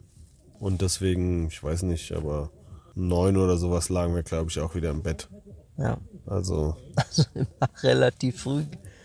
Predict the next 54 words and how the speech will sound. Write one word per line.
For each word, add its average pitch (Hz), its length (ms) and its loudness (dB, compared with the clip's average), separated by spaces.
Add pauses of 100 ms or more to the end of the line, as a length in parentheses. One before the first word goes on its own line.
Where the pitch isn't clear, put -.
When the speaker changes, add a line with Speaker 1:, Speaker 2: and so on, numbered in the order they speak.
(140)
Speaker 2:
Aber 123 200 6
man 127 140 6
muss 143 200 6
auch 143 100 6
dazu - 360 -2
sagen, 123 320 6
dass 113 220 -2
wir 117 100 0
auch 113 140 2
schon 117 240 -4
seitdem 117 460 0
jetzt, - 280 0
glaub 110 200 0
ich, 117 120 -8
keine 113 260 0
Pause 117 340 -2
mehr 110 160 0
gemacht 107 360 -4
haben 110 240 0
seit 110 420 -2 (600)
der 110 100 2
vergangenen 113 580 2
Pause. 107 380 0
Das 110 180 -2
ist 113 160 -4
jetzt, - 220 -4
glaub 113 200 0
ich, 113 120 -4
dann 107 200 0
auch 110 200 -4
jetzt 104 200 -6
elf 110 240 -2
Tage 110 280 0
her 107 180 2
gewesen. 110 440 -2 (300)
Und 113 120 -8
von 107 180 0
daher, 107 520 4 (600)
wir - 60 8
hatten 180 160 4
keinen 175 180 8
Pausentag 151 600 4
bis - 140 -8
dahin. 110 400 0 (280)
Speaker 1:
Ja, 90 220 2
also 101 280 6
wir 104 140 6
waren 110 180 8
schon 117 200 2
über 120 280 4
zehn 113 300 4
Tage 107 300 4
am 104 120 2
Stück - 360 -2